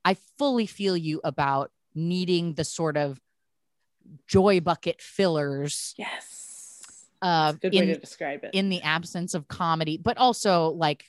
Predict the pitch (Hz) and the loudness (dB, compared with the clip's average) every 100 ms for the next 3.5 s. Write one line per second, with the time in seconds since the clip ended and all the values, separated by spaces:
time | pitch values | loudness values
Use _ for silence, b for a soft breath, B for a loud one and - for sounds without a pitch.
0 | _ _ _ _ _ _ _ _ 165 - | _ _ _ _ _ _ _ _ -20 -4
1 | 202 - - 247 180 - _ _ 302 190 | -2 -2 -4 -2 -2 -4 _ _ -4 -2
2 | 139 131 135 143 135 135 156 135 139 139 | 0 -2 -2 -2 -2 -4 -6 -4 -2 0
3 | 175 - 151 147 156 | 0 0 -2 0 -2